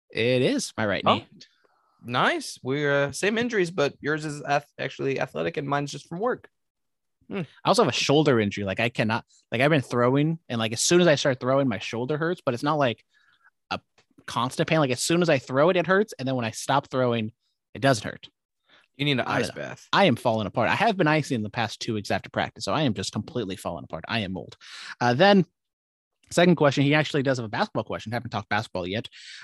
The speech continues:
Speaker 1: Uh, thoughts on Ben Simmons? He actually showed up to Philly, not played, but he showed up, uh, got the chant, the "fuck you, Simmons," and all the other things. Um, did you actually think Ben Simmons was gonna show up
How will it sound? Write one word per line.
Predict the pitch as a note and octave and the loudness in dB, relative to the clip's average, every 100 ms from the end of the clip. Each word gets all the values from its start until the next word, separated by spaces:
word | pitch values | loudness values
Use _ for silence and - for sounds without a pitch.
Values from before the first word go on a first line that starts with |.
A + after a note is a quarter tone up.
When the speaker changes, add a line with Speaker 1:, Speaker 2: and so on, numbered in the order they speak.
| - | -2
Speaker 1:
Uh, | A#2+ A2+ A#2+ - | 2 2 -2 -6
thoughts | - F3+ - - | 4 4 4 -4
on | D3+ D#3+ C#3+ | 0 2 2
Ben | B2 D#3+ F3 | 2 2 2
Simmons? | - A3 C4+ F#3 A2+ - | 0 2 4 4 0 -6
He | - D3 | -4 -2
actually | D3 - C3 | -2 -2 -2
showed | - F#3 E3 | 2 2 4
up | E3 - | 0 -2
to | - A#2 | -8 -8
Philly, | - D3 E3 | -2 0 0
not | D3 D3 - | 2 0 -2
played, | - D4 G#3+ G#3+ - | 0 4 4 2 -4
but | D#3 | -8
he | E3 | -6
showed | - F3 D#3+ | -4 -2 2
up, | C#3+ - _ - - - | 0 -2 _ -20 -20 -6
uh, | A2+ A2 | -4 0
got | B2+ B2+ _ | 0 0 _
the | B2 B2 | -6 -4
chant, | A#2 C#3 B2+ A#2+ - | -2 2 2 2 -4
the | |
"fuck | G2+ C3 - | -6 -6 -4
you, | B2 A#2+ | -4 -2
Simmons," | - A#2+ A2+ A2 G#2 | 0 0 0 0 -2
and | G#2 | -4
all | G2 | -4
the | G2+ | -6
other | F#2 | -8
things. | - F#2 F#2+ - | -8 -8 -6 -8
Um, | F#2 F2+ - - - - - - - | -10 -10 -14 -20 -20 -20 -20 -20 -2
did | D#3+ | 4
you | F#3+ | 6
actually | F#3 F#3+ | 6 4
think | - G#3 E3 | 4 2 4
Ben | D#3+ | 2
Simmons | E3 D#3+ C#3+ | 2 0 -2
was | |
gonna | C3 | -6
show | - D#3+ E3 | -2 0 2
up | G#2 | 0